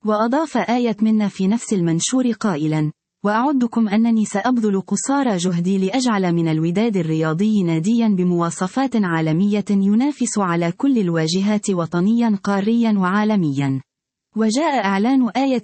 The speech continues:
منا عن ترشحه لتولي منصب رئاسة الوداد، بعدما أعلن الأخير في تسعة وعشرون مايو الماضي، عن فتح باب الترشح لرئاسة النادي، محددا ثمانية عشر يوليوز المقبل،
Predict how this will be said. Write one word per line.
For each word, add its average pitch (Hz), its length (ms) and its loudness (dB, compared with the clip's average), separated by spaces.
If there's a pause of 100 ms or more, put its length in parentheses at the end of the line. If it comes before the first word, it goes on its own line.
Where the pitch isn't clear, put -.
(140)
منا 196 220 2
عن 170 240 0
ترشحه 175 540 -2
لتولي 220 680 0
منصب 220 380 0
رئاسة 190 580 0
الوداد، 160 580 0 (320)
بعدما 196 360 0
أعلن 247 380 0
الأخير 196 560 -2
في 214 180 -4
تسعة 247 360 -2
وعشرون 190 640 0
مايو 165 300 0
الماضي، 156 440 0 (380)
عن 196 160 0
فتح 240 340 -4
باب 247 280 0
الترشح 208 600 -2
لرئاسة 196 680 -2
النادي، 151 480 -2 (380)
محددا 214 560 0
ثمانية 202 640 0
عشر 170 500 -2
يوليوز 185 460 0
المقبل، 156 600 -2